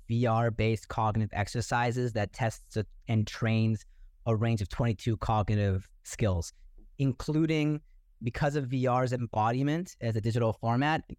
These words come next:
motor control skills, spatial audio awareness, spatial orientation.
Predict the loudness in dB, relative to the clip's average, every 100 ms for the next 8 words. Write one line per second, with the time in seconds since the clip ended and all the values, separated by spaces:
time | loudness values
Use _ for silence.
0 | -6 0 2 2 0 0 0 0 -2 -2
1 | 0 0 -2 -4 0 0 2 0 0 0
2 | 2 2 2 2 2 2 0 -2 -6 -2
3 | 0 2 2 4 4 2 0 0 0 0